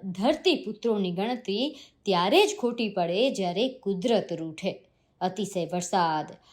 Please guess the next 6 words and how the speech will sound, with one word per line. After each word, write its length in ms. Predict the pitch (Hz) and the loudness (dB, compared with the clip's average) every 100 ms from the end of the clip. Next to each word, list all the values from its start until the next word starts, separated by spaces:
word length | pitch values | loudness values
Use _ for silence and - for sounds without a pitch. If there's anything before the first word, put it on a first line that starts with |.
| _ 202 196 | _ 0 4
વાવાઝોડું 760 | 233 254 202 185 190 214 311 | 6 6 4 2 -2 0 0
કે 100 | 311 | 0
પછી 360 | - 180 - 180 | -2 -6 -8 -6
કમોસમી 640 | 208 262 269 247 - 202 | 0 2 2 0 -2 -6
વરસાદને 680 | 170 175 - 214 247 196 170 | -4 -6 -4 -2 -2 -2 -4
કારણે 540 | 143 185 208 165 - | -2 0 0 -2 -6